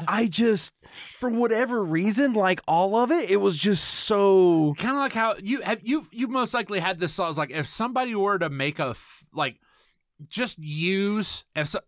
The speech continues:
Speaker 2: for an intersti-, interstitial B-roll of a movie of someone, like,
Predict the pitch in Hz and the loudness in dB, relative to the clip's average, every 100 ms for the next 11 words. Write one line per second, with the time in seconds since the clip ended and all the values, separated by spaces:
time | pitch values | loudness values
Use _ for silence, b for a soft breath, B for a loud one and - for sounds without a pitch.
0 | - 156 214 175 - 214 233 - - 196 | -16 -4 -4 -4 -6 -6 -4 -4 -2 -4
1 | 190 202 226 - 196 - 180 120 113 147 | -2 -2 -2 -2 -4 -2 -2 -4 -4 -2
2 | 165 147 175 175 175 147 143 135 - _ | -2 0 0 0 -2 0 0 0 -2 _
3 | _ _ _ _ _ - 180 180 185 180 | _ _ _ _ _ -8 -4 4 4 4
4 | 175 170 151 - - 175 160 160 156 - | -2 -4 -4 -4 -2 -2 -2 -4 -6 -10
5 | _ _ _ _ _ _ _ _ _ 139 | _ _ _ _ _ _ _ _ _ -16
6 | 127 _ _ - 160 135 - | -16 _ _ -4 -4 -4 -10